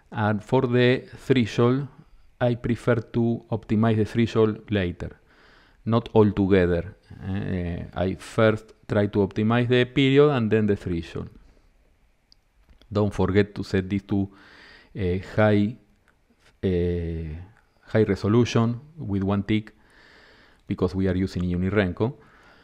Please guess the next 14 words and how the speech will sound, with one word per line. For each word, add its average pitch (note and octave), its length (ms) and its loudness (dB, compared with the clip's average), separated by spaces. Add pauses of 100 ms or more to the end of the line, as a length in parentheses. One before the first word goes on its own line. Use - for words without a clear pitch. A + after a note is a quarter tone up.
(300)
If A#2+ 160 -2
you B2 80 6
are C3 80 4
not D3 180 2
using C3+ 220 4
Unirenco, B2+ 640 4
uh, G2 220 -12
there's A#2 440 -2
no G#2+ 120 2
need G#2 260 2
to G2+ 80 2
use F#2+ 220 0
this A#2 260 0
because, G2 580 -4